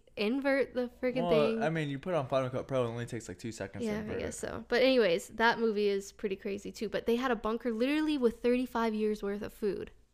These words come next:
Speaker 1: Like,
Speaker 2: Dang.
Speaker 1: to,
Speaker 2: Dang.
Speaker 1: to survive.
Speaker 2: I'm jealous. <laughs>
Speaker 1: And they just lived down there and talked to
Speaker 2: Yeah.
Speaker 1: nobody and, like,
Speaker 2: What? Wait, it was just two people?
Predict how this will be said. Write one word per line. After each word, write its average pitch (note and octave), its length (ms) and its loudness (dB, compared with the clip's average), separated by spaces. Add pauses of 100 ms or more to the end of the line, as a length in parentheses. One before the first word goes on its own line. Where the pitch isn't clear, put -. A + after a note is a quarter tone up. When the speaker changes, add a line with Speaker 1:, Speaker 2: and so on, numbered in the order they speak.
(380)
Speaker 1:
Like, G#2 200 -4
Speaker 2:
Dang. G#2 260 -10 (1200)
Speaker 1:
to, B3 80 -2 (180)
Speaker 2:
Dang. - 80 -4
Speaker 1:
to A#3 160 0
survive. G3 600 0 (360)
Speaker 2:
I'm B2 140 -4
jealous. A#2+ 540 2
<laughs> B3 40 -2 (520)
Speaker 1:
And A#3+ 140 2
they A#3+ 120 4
just A#3+ 240 -2
lived A#3 240 4
down G3+ 260 0
there F#3 180 -2
and G3+ 140 -4
talked G#3+ 260 -2
to A3+ 60 -4
Speaker 2:
Yeah. G#3+ 60 -2
Speaker 1:
nobody G3 640 0
and, - 140 -8
like, A#2+ 180 -6
Speaker 2:
What? D#3+ 260 2
Wait, D3+ 160 2
it C#3 60 4
was C#3 140 -2
just D#3+ 180 -4
two E3 100 -4
people? F3+ 380 -6